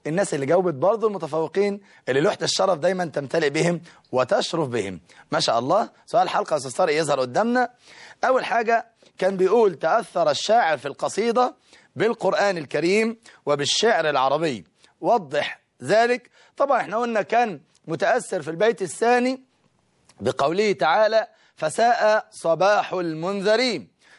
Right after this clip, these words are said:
تمام؟ وهو نقل الآية، اقتبس الآية كلها.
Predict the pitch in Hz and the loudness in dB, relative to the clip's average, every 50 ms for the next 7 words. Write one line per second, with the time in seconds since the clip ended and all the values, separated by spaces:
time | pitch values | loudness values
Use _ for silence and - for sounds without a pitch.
0 | _ - 160 165 185 214 233 247 247 _ _ _ _ - 185 202 240 262 285 269 | _ -2 -2 0 0 0 -2 -4 -6 _ _ _ _ -2 2 2 4 4 4 2
1 | 233 - _ - 202 233 285 311 - - 214 208 196 175 151 165 156 139 - - | 0 -2 _ -14 -8 -6 -6 -4 -2 -2 -2 -2 0 0 2 2 2 0 -2 -2
2 | - 240 226 226 - - 175 156 208 233 202 - - 170 165 165 147 131 123 113 | -4 -2 -2 -2 -4 -4 -4 -2 0 0 0 0 0 0 0 0 0 0 -2 -4
3 | 104 | -6